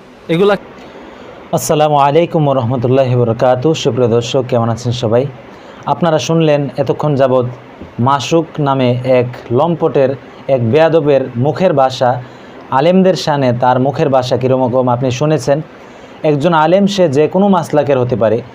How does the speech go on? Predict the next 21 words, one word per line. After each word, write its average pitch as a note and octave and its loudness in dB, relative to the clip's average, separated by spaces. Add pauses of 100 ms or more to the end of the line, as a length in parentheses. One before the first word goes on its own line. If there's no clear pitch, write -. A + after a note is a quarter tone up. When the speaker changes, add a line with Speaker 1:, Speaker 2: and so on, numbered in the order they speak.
(320)
Speaker 2:
একজন D3+ 0
আলেম E3 4
সে E3+ 2
যে D3 2
কোনো G3 2
ঘরানার E3 2
হতে B2+ 0
পারে, G#2+ 0 (560)
কিন্তু G3 2
এরকম F#3+ 2
ভাষায় B2 0 (560)
অন্য F#3 2
ঘরানার E3+ 2
কোনো C#3+ -2
আলেমকে C#3 2
গালি C3+ 2
দেওয়া, A#2+ 2 (420)
এটা C#3+ 2
আসলে D#3 0
কতটা F3+ 2
বেয়াদবি। C#3+ 2